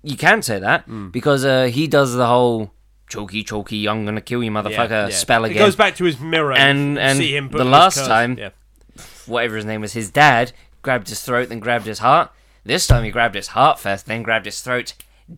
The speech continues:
Speaker 1: symmetry, I guess.
Speaker 2: Yeah.
Speaker 1: Yeah, so
Speaker 2: Is
Speaker 1: he
Speaker 2: it implied also that because he grabs the amulet as he falls, that stops him from being killed all the way? 'Cause he
Speaker 1: Uh,
Speaker 2: doesn't die.
Speaker 1: I did think that.
Speaker 2: Yeah.
Speaker 1: I did think that.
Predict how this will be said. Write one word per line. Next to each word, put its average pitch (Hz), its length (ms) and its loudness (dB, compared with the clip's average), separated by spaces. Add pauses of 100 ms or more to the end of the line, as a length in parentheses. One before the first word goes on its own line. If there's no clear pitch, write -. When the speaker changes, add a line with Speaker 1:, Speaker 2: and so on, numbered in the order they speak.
Speaker 1:
symmetry, - 1000 -4
I 98 100 -6
guess. - 480 -6 (260)
Speaker 2:
Yeah. 95 260 -14 (380)
Speaker 1:
Yeah, 127 280 0
so 127 200 -2
Speaker 2:
Is - 120 4
Speaker 1:
he 277 60 4
Speaker 2:
it 277 40 2
implied 226 360 4
also 214 240 2
that 175 100 -4
because 170 220 -4
he 151 60 -14
grabs 151 500 -2
the 143 200 -4
amulet 131 440 -4
as 120 80 -8
he 117 100 -12
falls, 113 360 -8
that 110 200 -6
stops - 540 -8
him 107 260 -12
from 107 180 -16
being 104 380 -12
killed 139 320 -12
all 131 140 -8
the 120 80 -12
way? 202 300 -10 (200)
'Cause 131 140 0
he 135 80 4
Speaker 1:
Uh, 135 60 6
Speaker 2:
doesn't 139 240 0
die. 110 260 -4
Speaker 1:
I 139 140 4
did 135 260 0
think 139 320 -2
that. 98 260 -2
Speaker 2:
Yeah. 131 260 -2 (160)
Speaker 1:
I 123 120 4
did 135 240 -2
think 147 220 -2
that. 104 200 0